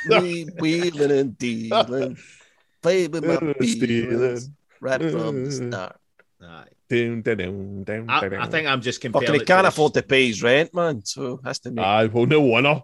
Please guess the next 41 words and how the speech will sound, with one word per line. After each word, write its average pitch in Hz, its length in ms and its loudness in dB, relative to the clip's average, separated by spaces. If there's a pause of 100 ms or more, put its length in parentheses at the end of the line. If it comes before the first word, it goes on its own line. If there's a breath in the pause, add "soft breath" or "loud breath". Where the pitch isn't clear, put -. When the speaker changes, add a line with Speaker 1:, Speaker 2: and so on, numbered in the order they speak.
(100)
Speaker 2:
Fucking 123 480 0
sounds 117 340 0
like 92 100 -6
that, 113 300 0
man. 147 180 -6 (1400 soft breath)
Speaker 1:
Nah, 160 220 6
Speaker 2:
We'll 151 80 0
Speaker 1:
fuck 226 160 6
Speaker 2:
get 123 80 0
Speaker 1:
you, 135 60 4
Speaker 2:
Mary - 140 6
Speaker 1:
man. 165 200 6
I 175 80 6
Speaker 2:
Bookings. 175 100 6
Speaker 1:
like 151 140 4
this 151 180 2
song. 139 380 2
I 151 100 2
like 127 200 4
this 127 180 -4
song, 117 320 0
and 127 140 2
I 135 100 6
agree 147 440 2 (260)
with, 123 300 2
uh, 110 300 4
Joe. 117 340 -4
It's 107 220 -4
not 117 280 -2
a 101 120 -6
good 110 220 -8
song 110 360 0
necessarily, 104 640 -4
but 92 140 -6
I, 95 80 -8 (200)
I, 101 220 -8
I, 57 160 -8
I, 92 380 -8 (140)
I 90 60 -8
like 80 280 -14
it. - 60 -20